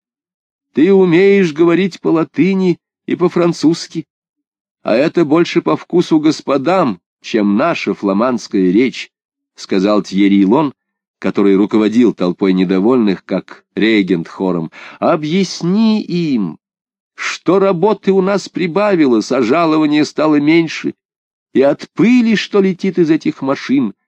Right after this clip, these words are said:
мы харкаем кровью». «Если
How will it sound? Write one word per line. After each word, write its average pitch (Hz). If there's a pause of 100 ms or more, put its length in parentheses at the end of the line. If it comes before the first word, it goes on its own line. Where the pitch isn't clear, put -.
(160)
мы 117
харкаем 120
кровью». 147 (1500)
«Если 131